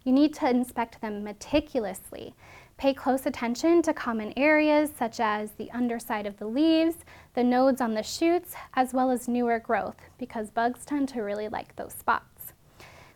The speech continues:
Remember that healthy plants are more resilient to pest issues,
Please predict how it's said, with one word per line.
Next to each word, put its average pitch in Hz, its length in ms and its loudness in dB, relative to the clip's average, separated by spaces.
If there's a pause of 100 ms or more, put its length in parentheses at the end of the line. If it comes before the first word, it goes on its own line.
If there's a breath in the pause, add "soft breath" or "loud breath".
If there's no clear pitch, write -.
(100)
Remember 302 400 8
that 440 160 12
healthy 330 400 4
plants 277 420 -2
are 240 100 -2
more 240 220 0
resilient 233 640 -2
to 254 100 -6
pest - 380 -8
issues, - 460 -10